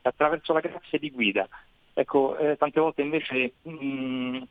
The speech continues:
un po' per una soddisfazione personale momentanea, un po' per un atto di nervosismo, un po' per una situazione economica, tante coppie, ecco, eh, si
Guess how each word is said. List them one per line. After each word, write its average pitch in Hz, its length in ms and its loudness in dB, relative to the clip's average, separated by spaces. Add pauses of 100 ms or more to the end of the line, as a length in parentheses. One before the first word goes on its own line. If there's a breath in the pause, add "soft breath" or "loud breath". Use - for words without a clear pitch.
(160)
un 139 140 -8
po' 151 140 4
per 147 160 0
una 139 240 0
soddisfazione 135 600 -2
personale 127 640 2
momentanea, 120 760 2 (280 loud breath)
un 127 140 0
po' 143 220 2
per 143 120 2
un 139 120 2
atto 139 260 2
di 127 240 2 (120)
nervosismo, 123 1040 4
un 113 80 0
po' 135 160 0
per - 140 -2
una 131 120 0
situazione 127 460 0
economica, 120 580 2 (220 loud breath)
tante 151 260 2
coppie, 143 400 0 (360 loud breath)
ecco, 123 500 2
eh, 127 800 0
si 135 120 -4